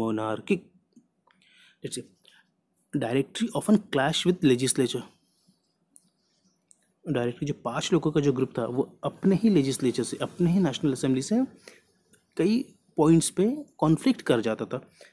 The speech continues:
नेशनल असेंबली कुछ और बोलती, ये लोग कुछ और करना चाहते हैं, और ये नेशनल असेंबली की बात कई बार डायरेक्टरी के लोग नहीं सुनते, तो नेशनल असेंबली इन्हें हटा देना चाहती थी, और ये अपनी पोजीशन नहीं छोड़ना चाहते थे। तो इनमें आप, कई बार ऐसे झगड़े, कॉन्फ्लिक्ट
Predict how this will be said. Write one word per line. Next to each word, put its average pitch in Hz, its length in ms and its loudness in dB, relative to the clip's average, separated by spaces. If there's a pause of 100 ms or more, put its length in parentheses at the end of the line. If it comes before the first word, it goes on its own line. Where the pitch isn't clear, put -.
नेशनल 135 240 -6
असेंबली 147 300 2
कुछ - 240 -2
और 135 200 -2
बोलती, 160 280 -2
ये 151 120 2
लोग 151 100 -2
कुछ - 300 -6
और 139 160 0
करना 156 280 0
चाहते 151 300 -2
हैं, - 180 -6 (880)
और 143 80 0
ये 139 60 4
नेशनल 131 300 -4
असेंबली 135 220 0
की 143 100 -2
बात 131 220 -2
कई 127 160 0
बार 131 140 2
डायरेक्टरी 120 440 -2
के 135 100 0
लोग 123 200 0
नहीं 117 320 0
सुनते, 160 340 0 (480)
तो 135 60 -4
नेशनल 127 260 -2
असेंबली 135 320 0
इन्हें 170 240 2
हटा 147 180 0
देना 127 220 0
चाहती 113 280 -6
थी, - 100 -8
और 135 180 -6
ये 160 200 -2 (100)
अपनी 147 220 -2
पोजीशन 135 380 -2
नहीं 135 220 0
छोड़ना 147 280 2
चाहते 151 280 -2
थे। 185 120 0 (480)
तो 143 80 2
इनमें 147 260 4
आप, 135 260 -6 (200)
कई 170 160 6
बार 139 200 2
ऐसे 139 200 -2
झगड़े, 127 380 0 (640)
कॉन्फ्लिक्ट 139 540 -4